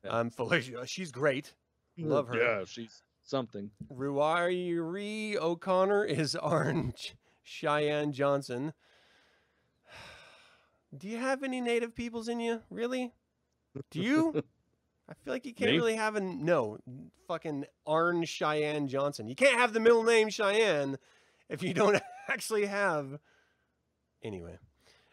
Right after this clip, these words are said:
Speaker 2: Um, Sarah Catherine Hook as Debbie Glatzel. Uh, Julian Hilliard as David Glatzel. John Noble as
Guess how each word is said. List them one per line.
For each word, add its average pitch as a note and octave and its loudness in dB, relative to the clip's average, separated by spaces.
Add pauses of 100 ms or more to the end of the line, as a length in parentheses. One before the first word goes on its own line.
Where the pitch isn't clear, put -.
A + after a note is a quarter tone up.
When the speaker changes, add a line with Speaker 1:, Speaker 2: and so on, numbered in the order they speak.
Speaker 2:
Um, B2 2
Sarah C#3+ 4
Catherine C3+ -2
Hook E3 -2
as A2+ -6
Debbie C3 -2 (140)
Glatzel. D3+ -2 (960)
Uh, A2 -6 (120)
Julian D3 2
Hilliard E3+ -2
as C3+ -2
David E3+ 0
Glatzel. A2+ -2 (460)
John D3 4
Noble D#3 4
as C#3 -2